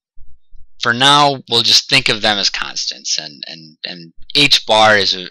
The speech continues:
is a very important constant in quantum mechanics, and it's really the fact that H bar exists is, is kind of part of the whole basis of quantum mechanics,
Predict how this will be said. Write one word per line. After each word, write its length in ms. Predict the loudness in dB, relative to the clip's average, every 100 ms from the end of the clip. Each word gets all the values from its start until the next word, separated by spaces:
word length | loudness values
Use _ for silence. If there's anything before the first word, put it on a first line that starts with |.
| -10
is 160 | -8
a 80 | -6 -2
very 240 | 2 2
important 480 | 0 -6 -8 -6 -6
constant 600 | -4 -4 -4 -6 -6 -10
in 320 | -8 -10 -12 -14
quantum 380 | -6 -4 -4 -8
mechanics, 500 | -8 -6 -6 -6 -8
and 60 |
it's 160 | -4 -4
really 340 | -2 -4 -4 -8 _ _ _ _
the 80 | -12
fact 320 | -2 0 0
that 140 | -2 -2
H 260 | 0 -2 0
bar 240 | 0 2
exists 760 | 0 -6 -6 -4 0 0 0 -2
is, 440 | 0 2 2 2 _ -6
is 120 | -4
kind 300 | -4 -6 -6
of 140 | -8 -12 -14 -16 -16 -18 _ _ _ _ _
part 300 | -2 0 0
of 140 | -2
the 100 | -6
whole 220 | -6 -6 -4
basis 400 | -2 0 0 -2
of 140 | -4 -10
quantum 260 | -12 -12
mechanics, 560 | -12 -10 -10 -8 -6